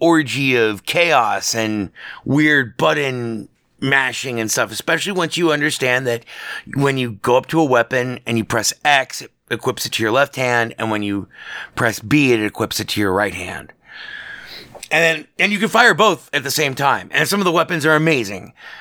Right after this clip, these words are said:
The enemies, less so, but the amount of strategy,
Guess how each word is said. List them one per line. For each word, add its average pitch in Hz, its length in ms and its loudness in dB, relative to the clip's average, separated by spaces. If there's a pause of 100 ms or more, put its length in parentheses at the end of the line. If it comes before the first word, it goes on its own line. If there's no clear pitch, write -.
(120)
The 156 120 4
enemies, 196 520 4 (120)
less 175 380 4
so, 208 400 6
but 151 400 -4
the 151 140 0
amount 165 480 0
of 151 240 -2
strategy, 180 1000 0